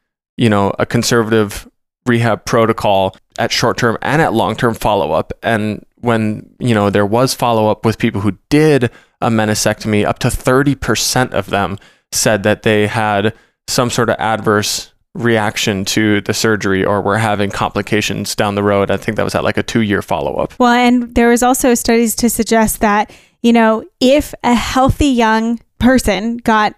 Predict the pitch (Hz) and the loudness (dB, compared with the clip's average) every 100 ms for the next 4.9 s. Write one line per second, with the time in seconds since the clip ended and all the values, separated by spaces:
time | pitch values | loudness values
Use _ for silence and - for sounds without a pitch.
0 | - 220 214 - 247 247 226 208 214 208 | 0 2 2 2 2 2 2 2 2 0
1 | 185 214 202 208 247 233 233 214 208 220 | 0 0 0 2 2 2 0 0 -2 -2
2 | 214 202 208 233 190 208 _ _ _ 247 | -4 -4 -4 -2 -2 -6 _ _ _ -2
3 | 247 156 220 254 - - 262 262 311 302 | 0 0 -2 -2 -6 -2 0 2 2 2
4 | - 262 247 - 240 233 233 - | 2 2 0 0 0 0 0 -4